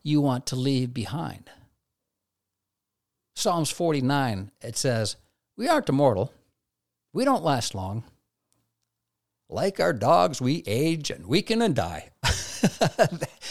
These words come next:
That is stark. I'm aware of that.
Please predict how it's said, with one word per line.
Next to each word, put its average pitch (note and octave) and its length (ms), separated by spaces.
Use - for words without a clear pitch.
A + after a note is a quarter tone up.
That A3+ 320
is G#3 160
stark. G#3 720
I'm A#3+ 240
aware A3+ 340
of E3+ 120
that. A3 340